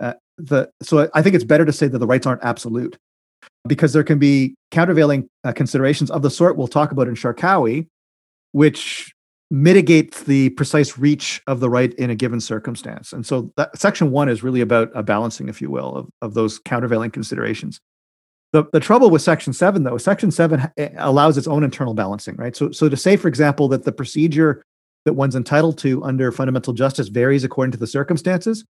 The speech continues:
that allows the court to embed countervailing circumstances right in the fundamental justice analysis.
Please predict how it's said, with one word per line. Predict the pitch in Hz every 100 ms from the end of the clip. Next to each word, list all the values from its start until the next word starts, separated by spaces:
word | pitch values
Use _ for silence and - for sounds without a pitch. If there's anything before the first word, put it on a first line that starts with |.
| _ _ -
that | 175
allows | 196 151 147 175 175
the | 147
court | - 143 143 - _ _ _
to | - 139
embed | 117 143 156 143 - _ _ _
countervailing | - 165 156 147 139
circumstances | 127 151 156 - 143 139 113
right | 123 170
in | 165 143
the |
fundamental | - 147 143 127 123
justice | 151 214 214 151
analysis. | 120 104 101 - -